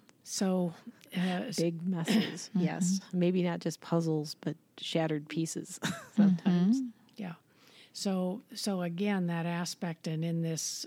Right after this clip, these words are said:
Speaker 1: um, in this quote, is it is allowing us to reassemble into a coherent whole. And, uh, the, the pieces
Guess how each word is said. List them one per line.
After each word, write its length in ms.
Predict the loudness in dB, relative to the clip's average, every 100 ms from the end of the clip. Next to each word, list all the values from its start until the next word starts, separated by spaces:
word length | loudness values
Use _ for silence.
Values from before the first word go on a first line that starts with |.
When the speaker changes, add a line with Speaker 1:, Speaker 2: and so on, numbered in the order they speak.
| -8
Speaker 1:
um, 460 | -6 -6 -6 -8 -10 _ _ _ _ -6
in 240 | -2 -2
this 420 | -2 -4 -6 -8 -14 -20 -20
quote, 540 | -6 -2 -2 -2 -8 -20 -20 -20 -20 _ -20 _ _ -2
is 500 | 0 0 0 -4 -8 _
it 160 | -4 -2
is 220 | -2 -2
allowing 640 | -2 -2 -2 2 2 2
us 200 | 2 -2 -4
to 120 | -4
reassemble 1000 | -2 0 0 -2 -2 -2 -2 -4 -6 -10 _ _ -4
into 680 | 0 2 0 -2 -2 -2 -2
a 120 | -6 -6
coherent 840 | -6 -4 -4 -8 -4 -2 0 -2
whole. 540 | -6 -8 -6 -6 -8 -16 -20 _ _ _ _ _ _ _ _ _ _ _ _ _ _ _ _ _ _ _ _ -20 -20 -20 -20 _ -2
And, 540 | 0 2 2 0 -4 -10 _ -6
uh, 340 | -4 -4 -6
the, 240 | -4 -6 -6 -6
the 160 | -8
pieces 840 | -6 -10 -2 0 0 -4 -4 -6